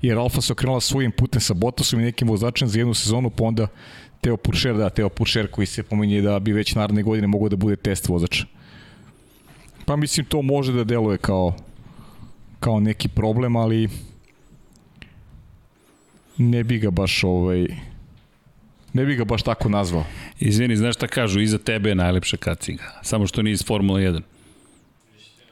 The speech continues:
Speaker 1: Pa
Speaker 2: Iz
Speaker 1: dobro, to, to,
Speaker 2: Moto G P-a.
Speaker 1: to, to
Speaker 2: Da,
Speaker 1: je
Speaker 2: pa ne znam ko je
Speaker 1: Tu s-, tu sam subjektivan, tako da,
Speaker 2: Da,
Speaker 1: ovaj
Speaker 2: <laughs> za Rosijeva kaciga, inače
Speaker 1: Da.
Speaker 2: iza Paje. Hoćemo još neko pitanje?
Speaker 1: Evo, pa,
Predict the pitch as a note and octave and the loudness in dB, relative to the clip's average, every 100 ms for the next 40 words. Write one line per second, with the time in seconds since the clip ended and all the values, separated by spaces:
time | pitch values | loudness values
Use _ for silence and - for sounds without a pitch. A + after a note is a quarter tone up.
0 | - - _ A2 A2 A2 - G#2+ G#2 A2 | -20 -20 _ 0 2 0 0 -2 0 0
1 | A2 A#2 G2 - - D3 B2 A#2+ C#3+ E3 | 0 0 -2 -4 -4 -2 0 0 0 0
2 | D3+ - C3+ B2+ G#2+ D3 - - D3+ - | -2 -2 0 0 0 0 -2 -2 -2 -2
3 | C3+ D3 B2+ F2+ A2 F#2 G#2 F#2+ G2+ F#2+ | -2 0 -2 0 0 0 0 -2 0 2
4 | F#2 F#2 F2 D#3+ - F3+ C3+ C3 C3 A#2+ | 2 0 0 -2 -2 -2 0 0 -2 -2
5 | G#2 A2 A2 - G2+ G#2 F3+ D#3 G2+ C#3 | -2 -2 -2 0 0 0 0 0 0 0
6 | A2 G2+ A2 F#2+ - - - - - - | 0 0 -2 -2 -4 -12 -12 -12 -14 -16
7 | - - - - - - - - _ _ | -20 -20 -20 -20 -20 -20 -20 -20 _ _
8 | - _ - _ _ _ _ - - G#2 | -20 _ -20 _ _ _ _ -10 -4 -2
9 | A2+ A2+ C#3 - - A2+ F2+ - - - | 0 0 -2 -2 -4 -2 -4 -6 -8 -2
10 | D3+ - | -2 -2